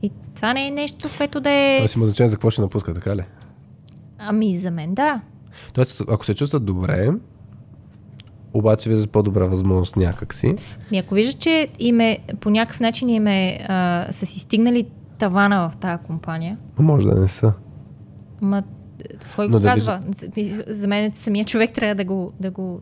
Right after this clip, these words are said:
Speaker 1: също да
Speaker 2: Не,
Speaker 1: си
Speaker 2: то
Speaker 1: го
Speaker 2: може да е просто
Speaker 1: оценява.
Speaker 2: друга възможност. Аз пак пречупих го през моята гледна точка. Нали? Аз, аз в Мусала най-вероятно ще да се развия п-, пак достатъчно добре. Други, други възможности са просто
Speaker 1: Да, да, при вас
Speaker 2: представях
Speaker 1: е
Speaker 2: си
Speaker 1: по-различен.
Speaker 2: други неща, които, върху които искам
Speaker 1: Мгм.
Speaker 2: да се фокусирам.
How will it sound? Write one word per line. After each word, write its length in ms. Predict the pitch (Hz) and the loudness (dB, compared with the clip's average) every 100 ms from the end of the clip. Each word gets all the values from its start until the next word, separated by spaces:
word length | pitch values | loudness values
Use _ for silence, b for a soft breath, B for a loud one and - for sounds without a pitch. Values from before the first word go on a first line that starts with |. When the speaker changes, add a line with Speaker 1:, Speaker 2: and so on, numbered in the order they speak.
| - | -14
Speaker 1:
също 300 | - 226 254 | -14 -12 -4
да 40 | |
Speaker 2:
Не, 40 | 254 | 0
Speaker 1:
си 100 | 123 | 4
Speaker 2:
то 100 | 117 | 6
Speaker 1:
го 40 | |
Speaker 2:
може 140 | - | 6
да 60 | 131 | 4
е 40 | |
просто 100 | 117 113 | 2 0
Speaker 1:
оценява. 160 | 117 | 0
Speaker 2:
друга 120 | 117 | 0
възможност. 460 | 110 95 98 98 95 | 2 2 2 0 -2
Аз 140 | 104 - | -2 0
пак 260 | 113 - | 0 0
пречупих 400 | - 98 - 107 | -2 -4 -2 -2
го 80 | 95 | 0
през 200 | 90 87 | 0 0
моята 200 | 95 95 | 2 2
гледна 240 | 87 85 85 | 2 0 2
точка. 300 | 87 - 85 | 0 0 0
Нали? 120 | 87 | 2
Аз, 260 | 101 - - | 2 0 -2
аз 200 | 98 - | -2 -2
в 180 | 104 98 | -4 -4
Мусала 400 | 98 - 98 104 | -4 0 2 4
най-вероятно 320 | 104 113 113 | 4 4 4
ще 80 | - | 2
да 80 | 113 | 0
се 100 | 117 | 2
развия 200 | 104 107 | 0 0
п-, 140 | - 107 - - - - | 0 -4 -4 -10 -10 0
пак 140 | 104 | 0
достатъчно 500 | 117 110 92 98 143 | 0 -2 0 0 0
добре. 320 | 123 98 87 | 0 2 2
Други, 560 | 87 85 95 95 101 104 | 2 -2 0 2 2 2
други 300 | 101 101 110 | 2 2 2
възможности 500 | 113 101 107 107 - | 4 4 4 4 0
са 80 | - | -6
просто 340 | - 107 - | 0 0 2
Speaker 1:
Да, 160 | 98 196 | 0 2
да, 140 | 277 | 0
при 160 | 269 208 | 0 0
вас 180 | 247 - | 0 0
Speaker 2:
представях 440 | - 403 107 113 | 0 4 4 4
Speaker 1:
е 20 | |
Speaker 2:
си 60 | 330 | 2
Speaker 1:
по-различен. 460 | 339 359 370 - 240 | 0 -2 -6 -4 2
Speaker 2:
други 220 | 117 117 | 4 4
неща, 280 | 107 - 107 | 4 4 2
които, 200 | 113 101 | 2 -2
върху 140 | 92 | -2
които 120 | - 98 | -2 -2
искам 120 | 95 | -2
Speaker 1:
Мгм. 80 | 101 | -4
Speaker 2:
да 60 | |
се 80 | - | -6
фокусирам. 540 | - - - 123 101 | -16 -16 0 2 2